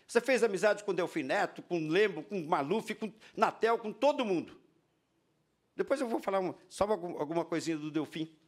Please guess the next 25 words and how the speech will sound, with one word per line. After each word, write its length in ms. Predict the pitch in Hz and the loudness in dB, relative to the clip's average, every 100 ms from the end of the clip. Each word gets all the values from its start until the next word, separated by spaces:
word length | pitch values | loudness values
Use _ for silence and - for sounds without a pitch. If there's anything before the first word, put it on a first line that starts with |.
| _ _ _ _ _ | _ _ _ _ _
Importante, 460 | - 226 247 247 190 | -4 0 0 -2 -10
viu? 100 | 240 - - _ _ _ _ _ _ _ _ _ _ _ _ _ _ _ | -14 -20 -20 _ _ _ _ _ _ _ _ _ _ _ _ _ _ _
Então, 160 | 254 | 0
o 40 | 262 | 0
que 120 | 254 | 0
que 100 | 269 | -2
aconteceu? 560 | 262 240 - 196 151 - - _ _ _ _ _ | 0 -4 0 0 0 -2 -18 _ _ _ _ _
Esses 260 | - 226 220 | -4 -2 0
quatro 320 | - 262 254 | 2 2 2
delegados 520 | 208 202 180 185 175 | -2 -2 2 2 0
que 100 | - | -4
você 220 | 160 165 190 | -6 0 0
ajudou 300 | 151 165 160 | 0 0 0
a 20 | |
eleger 460 | 151 143 147 254 262 - _ _ _ _ _ _ _ _ _ _ _ _ _ _ | 0 0 0 0 -2 -16 _ _ _ _ _ _ _ _ _ _ _ _ _ _
votaram 440 | 165 220 226 214 233 | -2 0 4 2 2
no 160 | 254 | -2
Paulo 260 | 254 226 233 | 2 0 2
Maluf 380 | 262 190 233 - | 2 2 0 2
pra 120 | 175 | 2
governador. 600 | 170 160 165 147 139 110 - - _ _ _ _ _ _ _ _ | 4 4 4 4 4 2 -2 -18 _ _ _ _ _ _ _ _
Certo? 400 | - 190 262 - - - _ _ _ _ - | 4 6 6 0 -10 -14 _ _ _ _ -18
Que 80 | - | 0
beleza, 440 | 202 160 175 180 143 | 2 4 2 2 0
não? 240 | 175 175 | 0 -2